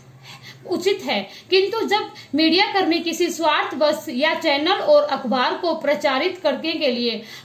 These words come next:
खबर को उल्टा सीधा रूप देकर प्रस्तुत करते हैं, तब यह पर्दाफाश आम लोगों के लिए बुराई का रूप धारण कर लेता है। मतलब मीडिया कर्मी अपने स्वार्थ के लिए, अपने चैनल को बढ़ावा देने के लिए ये कार्य करते हैं।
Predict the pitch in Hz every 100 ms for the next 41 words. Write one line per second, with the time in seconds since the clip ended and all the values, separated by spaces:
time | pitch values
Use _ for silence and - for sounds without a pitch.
0 | - 330 359 381 415 359 320 320 - 403
1 | 359 349 285 277 254 320 - 277 302 302
2 | 226 - 277 330 466 - 302 202 262 240
3 | 240 202 - - - 392 392 370 349 277
4 | 262 285 285 254 269 - 269 277 381 339
5 | 247 269 269 240 254 240 254 254 285 320
6 | 277 311 370 - 254 214 247 262 247 214
7 | 202 208 214 208 - - - 285 392 320
8 | 302 359 392 370 359 381 - 349 349 339
9 | 302 320 - 285 240 208 302 339 392 381
10 | 294 294 339 370 339 269 233 285 277 269
11 | 277 254 233 240 240 240 - 277 302 277
12 | 240 247 240 208 - 208 208 190 -